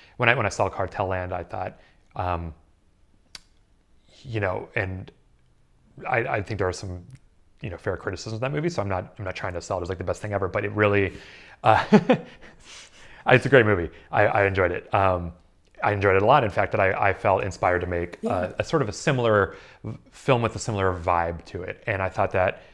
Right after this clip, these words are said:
Speaker 1: but I wanted to do an environmental one, and I just thought this had all the pieces for that. And, um, and so, yeah, I mean, I think that that's kind of what I mean. It's not by, by no means not the first environmental f-,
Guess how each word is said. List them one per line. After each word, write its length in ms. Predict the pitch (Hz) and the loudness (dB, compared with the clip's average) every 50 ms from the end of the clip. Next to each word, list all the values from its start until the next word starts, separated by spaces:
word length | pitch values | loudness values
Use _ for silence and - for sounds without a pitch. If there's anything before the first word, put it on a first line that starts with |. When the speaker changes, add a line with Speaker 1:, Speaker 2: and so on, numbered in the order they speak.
| - - - | -6 2 8
Speaker 1:
but 100 | 139 127 | 10 10
I 60 | 120 | 10
wanted 200 | 117 120 117 110 | 10 8 4 2
to 60 | 107 | 2
do 140 | 98 101 98 | 2 2 2
an 60 | 92 | 0
environmental 520 | 90 87 85 95 92 90 90 98 120 117 92 | 0 -2 -2 -2 -2 0 0 -2 -2 -2 -4
one, 120 | 90 87 | -4 -6
and 100 | 85 90 | -4 -4
I 40 | 90 | -6
just 180 | - - - | -6 -6 -6
thought 160 | - 95 92 - | -4 -4 -4 -4
this 100 | 95 - | -8 -6
had 120 | - 95 | -6 -6
all 100 | 90 87 | -4 -4
the 80 | 87 90 | -6 -8
pieces 360 | - - 101 92 - 101 95 | -8 -8 -8 -8 -8 -10 -12
for 120 | - - 92 | -10 -6 -4
that. 380 | 90 87 87 95 - - - - | -2 -2 -2 -4 -6 -10 -12 -10
And, 320 | - 92 90 90 87 87 | -8 -6 -6 -6 -4 -2
um, 420 | 90 87 85 87 87 85 87 85 - _ _ _ _ - - - - - - - - _ _ _ - - | -2 -2 0 -2 -4 -4 -8 -10 -12 _ _ _ _ -20 -20 -20 -20 -20 -20 -20 -20 _ _ _ -10 -4
and 220 | - 110 104 101 101 | -2 0 0 0 -2
so, 720 | - - 117 107 104 104 104 104 101 98 98 101 - - - _ _ _ _ _ _ _ _ _ _ _ _ - - - _ _ _ _ _ _ _ _ _ _ _ _ _ _ _ - | -2 2 4 6 6 6 6 6 4 2 0 -2 -6 -12 -18 _ _ _ _ _ _ _ _ _ _ _ _ -20 -20 -20 _ _ _ _ _ _ _ _ _ _ _ _ _ _ _ 2
yeah, 240 | 160 185 151 92 90 | 8 8 8 8 6
I 100 | - 113 | 2 0
mean, 140 | 113 113 110 | 0 2 0
I 60 | 107 | 0
think 220 | - - 127 107 | 0 -2 -2 4
that 200 | - 110 107 - | 4 4 4 4
that's 420 | - 110 104 95 - - - - - - | 4 2 2 2 -2 -10 -14 -14 -12 -8
kind 200 | - - 139 120 | -4 -2 0 2
of 80 | 113 104 | 4 4
what 120 | 104 98 | 4 4
I 80 | 95 98 | 4 2
mean. 280 | 98 107 113 110 107 127 | 0 -2 -2 -2 -2 -4
It's 200 | 123 113 - 160 | -4 -4 0 2
not 200 | 156 156 143 - | 2 4 6 6
by, 180 | 131 120 123 | 6 6 6
by 200 | 127 117 123 113 | 4 2 0 0
no 220 | 110 117 117 117 110 | 2 2 0 0 0
means 280 | 104 101 95 90 85 | 0 -2 -4 -4 -6
not 220 | 101 90 87 87 - | -6 -6 -6 -6 -8
the 60 | 87 | -14
first 500 | - - 98 90 87 - - - - - - - - - - - _ - | -10 -6 -4 -4 -4 -6 -8 -12 -14 -18 -20 -20 -20 -20 -20 -20 _ -10
environmental 540 | - 113 104 110 101 101 98 98 92 90 85 | -4 2 6 6 6 6 6 2 0 0 -2
f-, 240 | 82 - - - | -4 -6 -16 -20